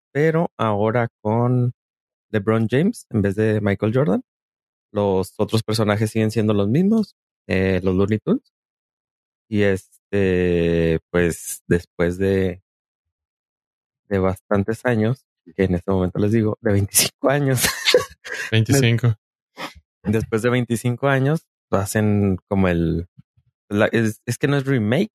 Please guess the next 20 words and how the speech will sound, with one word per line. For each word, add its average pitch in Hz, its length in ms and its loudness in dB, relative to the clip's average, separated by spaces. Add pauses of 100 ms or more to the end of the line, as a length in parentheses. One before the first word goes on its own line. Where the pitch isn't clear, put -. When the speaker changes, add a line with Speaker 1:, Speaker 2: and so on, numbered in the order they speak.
Speaker 1:
porque 127 200 -2
es - 100 -2
continuación, 135 680 0
porque 110 340 -2 (640)
dentro 110 420 0
de 101 600 0 (420)
Speaker 2:
Es 185 80 -2
la 208 80 2
Speaker 1:
el 190 40 2
Speaker 2:
secuela. 147 320 2
Speaker 1:
universo, 165 640 4
Speaker 2:
Ish. 143 220 2
Speaker 1:
saben 123 560 2
que 113 120 2
existió 95 1000 0 (260)
antes, 90 840 0 (180)
eh, 87 200 0
Space 90 320 -4 (100)
Jam 85 420 0
uno. 117 240 2